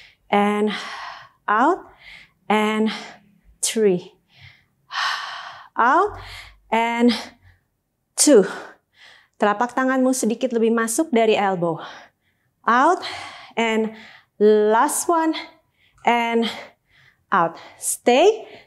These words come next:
Jangan kunci elbow-nya. Slide bend di elbow. And then circle kecil ke depan. Inhale. Exhale. Three.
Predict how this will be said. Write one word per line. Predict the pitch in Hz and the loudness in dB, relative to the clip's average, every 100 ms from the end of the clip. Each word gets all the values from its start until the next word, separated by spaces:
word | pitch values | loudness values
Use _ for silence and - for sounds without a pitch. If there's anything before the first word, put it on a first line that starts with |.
| - 226 | -4 -2
Jangan | 220 220 | 0 2
kunci | 254 240 277 | 4 4 2
elbow-nya. | 262 240 240 247 294 440 - - - _ _ _ _ _ _ _ _ _ _ | 2 0 2 2 2 2 -2 -16 -20 _ _ _ _ _ _ _ _ _ _
Slide | - - - 247 240 240 240 - - - _ 185 | -14 -10 0 2 2 0 -4 -8 -16 -20 _ -4
bend | 170 226 240 359 508 - - 208 | 2 2 4 4 2 -2 -8 0
di | |
elbow. | 226 214 214 190 240 427 - - - - _ - | 2 2 0 0 2 2 -2 -18 -20 -20 _ 0
And | 240 | 2
then | 233 233 | 2 0
circle | - 403 415 381 370 | 0 0 0 -2 0
kecil | 359 - 302 | -2 0 2
ke | 294 | 2
depan. | 214 190 185 185 - - | 0 -2 -4 -6 -12 -4
Inhale. | 247 247 240 190 180 _ _ _ _ _ _ _ _ - | 0 0 0 -2 -4 _ _ _ _ _ _ _ _ -4
Exhale. | 233 220 - 175 165 - - - - - - - - _ _ - - _ _ _ _ _ _ _ _ - - - - - - - - - - - _ _ _ _ - | -2 -2 -4 -6 -8 -12 -16 -16 -16 -16 -16 -18 -20 _ _ -20 -20 _ _ _ _ _ _ _ _ -12 -8 -6 -6 -10 -14 -14 -16 -18 -20 -20 _ _ _ _ -10
Three. | - 226 220 _ | -4 -4 -4 _